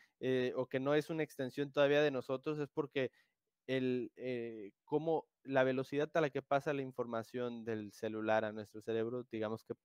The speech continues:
es lenta, ¿no? En comparación de lo que pasa en, en,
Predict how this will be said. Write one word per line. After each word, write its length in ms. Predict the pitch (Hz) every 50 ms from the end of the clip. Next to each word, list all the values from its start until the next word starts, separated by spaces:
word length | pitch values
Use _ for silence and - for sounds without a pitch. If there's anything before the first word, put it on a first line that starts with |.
| _ -
es 240 | 110 104 101 - -
lenta, 520 | 113 117 120 120 117 117 - _ - _ _ _ _ _
¿no? 240 | - - - 131 - _ _ - - - _ _
En 100 | - 117 -
comparación 580 | - 123 117 - 120 113 113 - - 127 127
de 80 | 127 123
lo 100 | 120 113
que 120 | - 117 104
pasa 480 | - - 117 113 - - 117 117 113
en, 140 | 113 107 - 104
en, 380 | 113 110 104 104 104 104 101